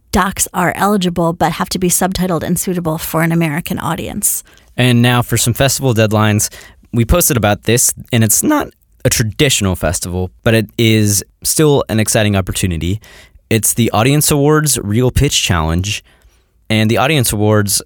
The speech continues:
Speaker 2: can be sort of considered an online video contest platform mecca, meaning they just have a shit ton of contests for filmmakers to enter.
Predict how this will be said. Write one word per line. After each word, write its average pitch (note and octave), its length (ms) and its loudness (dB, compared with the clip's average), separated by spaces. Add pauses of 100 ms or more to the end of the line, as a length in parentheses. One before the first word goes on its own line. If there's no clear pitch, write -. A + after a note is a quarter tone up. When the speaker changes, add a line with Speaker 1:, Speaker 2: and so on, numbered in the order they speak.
(160)
Speaker 2:
can G#2 200 2
be G2+ 120 2
sort G#2 220 0
of F#2+ 160 -4
considered F#2+ 560 -2
an F2+ 140 -4
online F#2 500 0
video F2+ 320 -2
contest - 640 -4
platform D#2+ 600 -4
mecca, D#2 340 -6
meaning E2 380 -4 (260)
they F#2 80 -6
just - 200 -4
have D#2 260 -4 (180)
a F2+ 160 -4
shit - 500 -4
ton E2 380 -6 (260)
of E2 420 -2 (340)
contests E2 640 -2
for - 140 -6
filmmakers D#2 540 -4
to - 100 -6
enter. - 320 -8